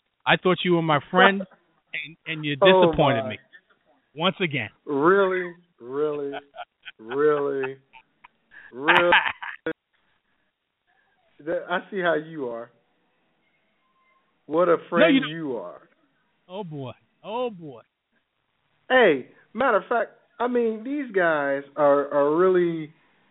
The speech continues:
Speaker 2: tripping in the draft room. Like, "Where's the button? This is different. You're messing up." I'm like, "No, I didn't. It's Yahoo. They have a new draft format. When you
Speaker 1: Exactly.
Speaker 2: put your na-,
Speaker 1: It's
Speaker 2: when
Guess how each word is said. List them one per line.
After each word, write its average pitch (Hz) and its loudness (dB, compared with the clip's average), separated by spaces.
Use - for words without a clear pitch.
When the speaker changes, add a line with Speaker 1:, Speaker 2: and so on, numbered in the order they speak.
Speaker 2:
tripping 156 0
in 180 -4
the 170 -6
draft 190 -2
room. 156 -4
Like, 151 0
"Where's 254 2
the 220 0
button? 180 -6
This 220 2
is 214 -8
different. 254 0
You're 240 2
messing 247 2
up." 277 2
I'm 240 -8
like, 233 -10
"No, 392 -4
I 180 -6
didn't. 143 -10
It's 160 -12
Yahoo. 135 -2
They 226 0
have 190 4
a 175 2
new 180 -4
draft 190 -4
format. 151 -6
When 175 0
you 180 2
Speaker 1:
Exactly. 180 -4
Speaker 2:
put - -10
your 175 0
na-, 160 -6
Speaker 1:
It's - -8
Speaker 2:
when 214 2